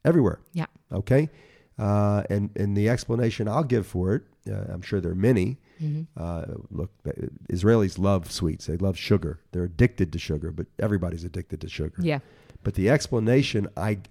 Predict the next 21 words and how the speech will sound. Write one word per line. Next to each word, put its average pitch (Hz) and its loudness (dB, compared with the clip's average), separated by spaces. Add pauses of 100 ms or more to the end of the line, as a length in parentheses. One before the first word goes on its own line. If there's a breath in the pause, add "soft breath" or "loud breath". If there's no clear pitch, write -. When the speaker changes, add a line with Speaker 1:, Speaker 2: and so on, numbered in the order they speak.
Speaker 1:
I 107 -4
think, 101 -4 (540 soft breath)
is 104 4
that 92 0 (140)
the 98 -2
Muslim 113 0
community, 104 2
so 90 -4
the 90 -2
Arab 120 6
Muslim 95 -2
world, 90 2 (480 soft breath)
in 95 0
the 95 -2
Islamic 123 0 (260 soft breath)
tradition 98 0
and 90 -4
rules, 113 2
you 104 0
cannot 110 0
drink 98 -4